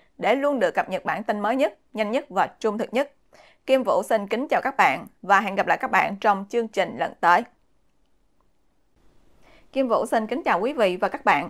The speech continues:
Kính mời các bạn xem bản tin Tô Đại lạm quyền quá mức khi xua quân vào rạp kiểm tra độ tuổi khán giả. Trong những ngày gần đây, trên mạng xã hội Việt Nam xôn xao về một clip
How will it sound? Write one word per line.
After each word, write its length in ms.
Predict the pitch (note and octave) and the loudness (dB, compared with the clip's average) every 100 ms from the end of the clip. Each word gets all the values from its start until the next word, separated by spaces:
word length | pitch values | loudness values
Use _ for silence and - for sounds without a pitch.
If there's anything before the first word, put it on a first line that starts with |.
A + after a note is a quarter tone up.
| - | -8
Kính 120 | C#4 | -4
mời 100 | C#4+ | -2
các 100 | B3 | 0
bạn 180 | A3 C3+ | -2 -2
xem 200 | F#3+ G3+ | -2 0
bản 140 | E3+ - | 0 2
tin 180 | G3+ F3 - _ _ _ - - | 0 0 -14 _ _ _ -18 2
Tô 200 | C4+ C4 | 6 6
Đại 320 | E3+ F3+ - | 4 2 -2
lạm 300 | G3 F#3 G#3 | 2 2 2
quyền 160 | F#3+ F3+ | -2 2
quá 140 | - | 2
mức 260 | C4 D4+ - - _ | 2 0 -2 -20 _
khi 180 | C#4 B3 | -4 -2
xua 200 | C4+ B3+ | 4 4
quân 200 | B3+ B3 | 4 2
vào 200 | F#3+ E3 | 2 4
rạp 260 | F3 D#3+ | 2 0
kiểm 200 | - G#3 | -4 -6
tra 260 | A#3+ A3+ G#3+ | 0 2 2
độ 260 | D#3+ D#3+ G3 | 0 -2 -2
tuổi 380 | - E3+ E3+ G3 | -2 -2 -2 -4
khán 180 | A3 A#3 | -6 -4
giả. 240 | - A3 - _ _ _ _ _ _ | -2 -4 -6 _ _ _ _ _ _
Trong 200 | A3 G#3 | 4 4
những 140 | G3+ A#3+ | 2 0
ngày 180 | F#3 | 2
gần 200 | F3 E3+ | 2 2
đây, 320 | F#3 G#3 G3 - - | 6 6 4 -6 -4
trên 160 | - C#4+ | 0 2
mạng 160 | G#3+ - | 2 0
xã 160 | G#3+ | -2
hội 180 | A#3+ E3+ | 2 0
Việt 160 | F#3 A3 | 0 -2
Nam 200 | A3 A3 | -4 -2
xôn 260 | C#4+ C#4 | -2 -2
xao 240 | C#4 C4+ A#3+ | 2 2 4
về 180 | F#3+ | 2
một 220 | F#3 F#3 - | 0 -4 2
clip 280 | C4+ F#4+ | 0 0